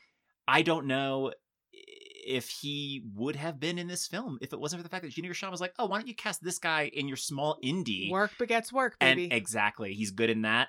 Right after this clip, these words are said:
Speaker 1: And then he went on to get to do Matrix, which is cl-, clearly was, like, such a launching pad for, like, for him, for Carrie-Anne Moss, for Hugo
Speaker 2: Yeah.
Speaker 1: Weaving, like, so many people that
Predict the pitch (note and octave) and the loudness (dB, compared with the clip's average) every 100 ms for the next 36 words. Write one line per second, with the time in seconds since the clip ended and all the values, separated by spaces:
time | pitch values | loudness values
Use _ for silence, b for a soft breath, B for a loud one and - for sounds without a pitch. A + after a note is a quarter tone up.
0 | - A2 G#2+ G#2+ - _ - G#2 G#2 B2+ | 0 0 2 -2 -6 _ -8 -2 0 0
1 | C3+ C3 C#3 B2+ B2+ C3+ C3+ C3+ C3 - | -2 -2 -4 -4 -6 -4 -4 -2 -4 -6
2 | C3 E3 G#3+ - - G2 - - - - | -6 -4 -6 -8 -6 -6 -6 -10 -14 -12
3 | - C3+ A#2 G#2 G#2 G2+ G2+ - _ _ | -2 0 0 -2 -4 -4 -6 -10 _ _
4 | _ - G#3+ A3+ A#2+ C3+ C3 A2+ A2 G#2 | _ -6 0 2 4 4 4 -2 0 0
5 | F#2+ - G2+ F#2+ - G2+ E3+ G3+ C#3 A2+ | 0 -2 -4 -6 -6 -6 0 0 0 -4
6 | G#2 - G2 F#2 F2+ C3+ F#3+ E3 - - | -8 -8 -8 -6 -4 2 2 2 -2 -2
7 | F#3 F3+ F3+ E3+ D#3 A#2+ G#2 - F#3+ A#2 | 0 2 2 2 4 2 0 -4 -6 -6
8 | - G2+ G2+ | -6 -4 -4